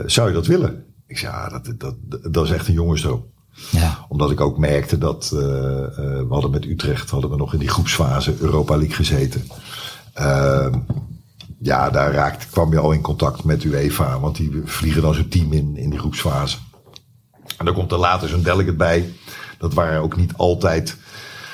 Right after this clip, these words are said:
Speaker 1: eh, laat ik zo zeggen, de beste. Eh,
Speaker 2: Hmm.
Speaker 1: vaak zijn het dan mensen die binnenkomen en die gaan zeggen, "Joh, dit moet anders, zus moet anders, zo moet anders."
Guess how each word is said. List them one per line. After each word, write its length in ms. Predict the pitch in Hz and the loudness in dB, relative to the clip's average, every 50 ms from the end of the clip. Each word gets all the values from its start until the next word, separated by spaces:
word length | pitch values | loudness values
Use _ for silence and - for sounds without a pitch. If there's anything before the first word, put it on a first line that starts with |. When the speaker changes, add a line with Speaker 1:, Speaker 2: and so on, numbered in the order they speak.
| - - - - - - - - _ _ _ _ | -16 -18 -18 -18 -20 -20 -20 -20 _ _ _ _
Speaker 1:
eh, 480 | - - 76 80 82 82 80 78 131 120 - - - - - - | -12 -8 -2 0 2 2 4 4 2 0 -2 -6 -14 -16 -10 -6
laat 80 | - 78 | -4 -4
ik 60 | 80 | 0
zo 140 | - 90 82 | 0 0 2
zeggen, 220 | 80 85 78 80 | 2 2 2 2
de 80 | 80 80 | 0 0
beste. 480 | - 76 78 - - - 104 107 113 120 - - - | 0 2 2 2 2 2 2 0 0 -2 -6 -10 -4
Eh, 100 | - - | -2 0
Speaker 2:
Hmm. 140 | 85 82 78 | 0 0 0
Speaker 1:
vaak 320 | 78 85 90 76 76 - - | 2 0 0 0 0 0 0
zijn 160 | - 82 78 | 0 2 2
het 100 | 80 78 | 2 2
dan 140 | 82 78 78 | 2 2 2
mensen 300 | 82 78 80 - - 78 | 2 2 2 0 0 -2
die 80 | 76 | 0
binnenkomen 640 | 67 85 80 80 78 82 85 78 73 71 76 76 - | 0 2 2 2 2 0 0 0 0 0 -2 -2 -4
en 280 | - 76 76 73 73 71 | -2 -4 -4 -4 -4 -4
die 140 | - 80 78 | -2 -2 0
gaan 180 | - 85 85 80 | 2 2 2 2
zeggen, 260 | 82 82 76 76 80 | 2 0 2 2 2
"Joh, 180 | 80 82 78 71 | 2 2 2 2
dit 160 | 87 87 - | 0 2 2
moet 140 | 85 80 78 | 0 -2 0
anders, 340 | 73 76 76 76 73 69 - | -2 -4 -4 -4 -6 -6 -2
zus 180 | - 85 - | -2 -2 -2
moet 160 | 80 78 69 - | -2 -4 -2 -2
anders, 340 | 76 76 73 76 76 - | -2 -2 -2 -2 -2 2
zo 180 | - 98 82 80 | 2 2 2 2
moet 180 | 87 85 80 - | 0 -2 -2 -2
anders." 460 | 73 76 73 76 82 87 - - | -4 -6 -6 -8 -8 -10 -12 -14